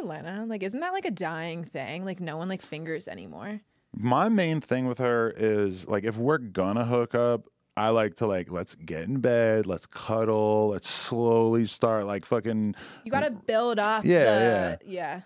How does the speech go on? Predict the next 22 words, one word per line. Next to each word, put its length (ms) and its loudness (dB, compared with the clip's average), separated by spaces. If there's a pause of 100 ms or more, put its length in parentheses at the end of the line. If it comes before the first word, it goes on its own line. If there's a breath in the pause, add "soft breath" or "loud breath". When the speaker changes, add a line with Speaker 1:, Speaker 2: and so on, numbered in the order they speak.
Speaker 2:
I 80 2
definitely 320 4
wanna, 160 2
like, 160 -2
finger 380 -2
her 60 0
for 140 0
a 60 -6
couple 220 2
minutes, 400 0
you 60 0
know, 140 -2
just 220 -6
really 240 2
Speaker 1:
Mm-hmm. 160 -8
Speaker 2:
get 160 2
her 80 0
going. 420 -2
Speaker 1:
Okay, 180 -8
then 180 -12
good, 340 -8
yeah. 240 -12